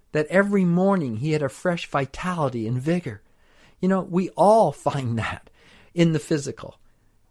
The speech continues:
When we get a good night's rest and we wake up, it's a fresh day. It's a new start. Things that looked impossible the day before,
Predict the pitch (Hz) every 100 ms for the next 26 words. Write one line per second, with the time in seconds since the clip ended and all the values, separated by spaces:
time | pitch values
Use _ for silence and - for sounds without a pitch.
0 | - 139 160 165 165 147 175 170 180 170
1 | - 165 170 196 - - _ 143 143 135
2 | 123 147 180 - 175 202 _ _ _ _
3 | - - 131 - 160 180 - 156 170 196
4 | - - - 123 135 165 - - 170 170
5 | 196 - _ _ - 175 180 165 - 143
6 | 170 156 139 - - 175 - 175 175 156
7 | 120 151 160 160 - 160 175 190